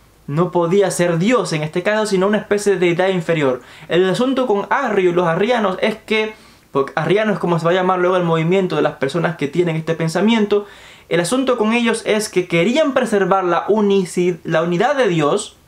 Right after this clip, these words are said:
como un Dios único, una religión monoteísta, pero al mismo tiempo querían darle una serie de, una especie de veneración a la figura de Jesús, o el Cristo como lo llaman, porque estamos viendo que ya esta figura del Cristo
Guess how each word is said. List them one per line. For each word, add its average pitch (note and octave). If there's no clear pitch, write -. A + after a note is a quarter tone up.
como C#3
un E3
Dios F#3+
único, G3+
una F3
religión F3
monoteísta, F3
pero F3
al E3
mismo A#3+
tiempo A3+
querían A#3+
darle A#3
una G3
serie A3+
de, G#3+
una G#3
especie A3+
de G#3
veneración G3+
a G#3
la F#3+
figura G3
de G3+
Jesús, A#3+
o E3
el E3
Cristo A3+
como E3
lo D#3
llaman, G3
porque G3+
estamos G#3+
viendo G#3
que F3
ya G3
esta G3
figura F#3+
del F3+
Cristo A3